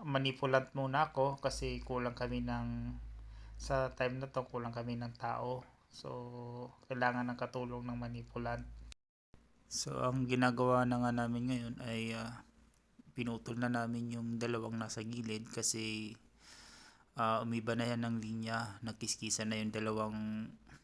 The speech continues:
ah, bakal na yan dahil nga sa sobrang dikit at manipis ang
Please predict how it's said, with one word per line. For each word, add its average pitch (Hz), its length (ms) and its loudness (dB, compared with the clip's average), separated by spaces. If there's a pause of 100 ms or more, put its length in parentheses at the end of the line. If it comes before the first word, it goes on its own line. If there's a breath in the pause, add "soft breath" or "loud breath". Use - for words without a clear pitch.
(260)
ah, 110 480 -6
bakal 110 480 2
na 110 160 -4
yan 107 320 -4 (320)
dahil 110 240 -6
nga 110 80 -4
sa 107 320 -2
sobrang 110 560 -2
dikit 113 400 0
at - 160 -6
manipis 110 800 0
ang 113 240 -4